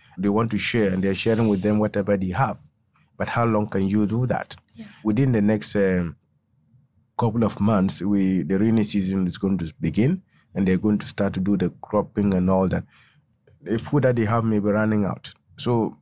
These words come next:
Speaker 1: that is the second point that I really want to say why we are concerned, in order to be able to take care of not only the host communities, but also the refugees who are coming. And most of these are women and children.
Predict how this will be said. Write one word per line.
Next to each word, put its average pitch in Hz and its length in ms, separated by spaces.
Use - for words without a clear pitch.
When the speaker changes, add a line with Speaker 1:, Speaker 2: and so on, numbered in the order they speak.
Speaker 1:
that 131 180
is 120 200
the - 80
second 117 360
point 104 300
that 98 180
I 95 180
really 107 220
want 98 180
to 92 60
say 101 160
why 104 200
we 104 200
are 92 80
concerned, 95 580
in 101 80
order 104 200
to 98 100
be 98 120
able 101 100
to 101 80
take 104 260
care 98 100
of 92 160
not 107 260
only 104 180
the 92 160
host 123 340
communities, 127 640
but 98 120
also 104 360
the 92 120
refugees 95 540
who - 140
are 92 60
coming. 98 440
And 104 120
most 131 220
of 110 100
these 110 220
are 98 260
women 110 380
and 92 180
children. 107 520